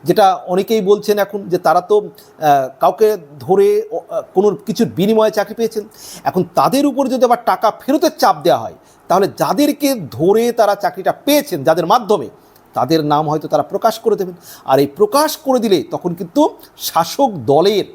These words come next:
একাধিক নেতার নাম সামনে চলে আসতে পারে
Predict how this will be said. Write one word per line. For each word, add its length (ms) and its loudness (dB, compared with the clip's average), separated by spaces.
একাধিক 680 -2
নেতার 840 0
নাম 400 2
সামনে 420 -6
চলে 260 2
আসতে 380 -2
পারে 320 2